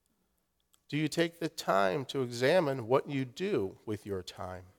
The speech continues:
Do you take trouble over your Christian life?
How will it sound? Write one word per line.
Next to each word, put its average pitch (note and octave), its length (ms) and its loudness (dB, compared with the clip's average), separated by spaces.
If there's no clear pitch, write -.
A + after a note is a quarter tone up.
Do - 80 -2
you D#3 120 6
take D#3 240 4
trouble F3 580 6
over A2+ 240 4
your G2 160 -4
Christian F#2 500 -6
life? F2 460 -6